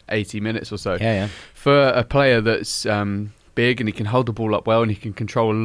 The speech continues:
Speaker 1: lot of the game, Gested just didn't really get players around him. And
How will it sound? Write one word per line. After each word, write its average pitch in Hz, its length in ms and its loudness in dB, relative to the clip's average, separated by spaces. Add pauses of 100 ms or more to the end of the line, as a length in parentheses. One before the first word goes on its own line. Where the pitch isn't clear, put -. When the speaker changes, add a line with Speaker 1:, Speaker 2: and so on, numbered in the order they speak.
Speaker 1:
lot 110 180 2
of 101 240 -2
the 107 120 -6
game, 104 380 2
Gested 110 420 -2
just - 220 -8
didn't 117 220 0
really 104 300 0
get 101 240 -4
players 101 320 -2
around 104 320 -2
him. 92 200 -4 (520)
And 110 420 -2